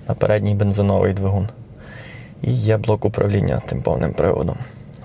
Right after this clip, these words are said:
Power — це режим повної потужності, спорту. Е, трансмісія у нас встановлена Aisin восьмиступеневий. Переключання дуже приємні і плавні вже в тому поколінні. І оффроад режим, з яким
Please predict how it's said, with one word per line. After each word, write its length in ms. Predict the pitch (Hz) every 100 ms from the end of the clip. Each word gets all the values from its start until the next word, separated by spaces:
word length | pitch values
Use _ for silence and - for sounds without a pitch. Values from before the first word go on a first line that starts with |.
| -
Power — 280 | 120 107 104
це 160 | - 107
режим 340 | 104 101 104
повної 360 | 101 104 104 107
потужності, 680 | - - 185 175 156 127 123 - -
спорту. 520 | - - 131 - 131 127 - - - - - - - - - -
Е, 400 | 110 104 101 107 - - - -
трансмісія 460 | - 107 117 113 113
у 40 |
нас 160 | 104 107
встановлена 680 | - 107 107 104 104 101 101
Aisin 360 | 127 165 156 143
восьмиступеневий. 880 | 143 131 - 123 120 117 113 113 - - - - - - - - - - -
Переключання 600 | - - 98 - 117 104
дуже 300 | 107 107 101
приємні 500 | 104 104 107 104 101
і 40 |
плавні 440 | - 107 104 104
вже 160 | 113 -
в 60 | -
тому 280 | - -
поколінні. 540 | 110 - - 107 - 110 - - -
І 200 | 117 123
оффроад 600 | 117 110 - - 117 107 -
режим, 380 | 113 131 156 156
з 140 | 113 -
яким 320 | - 110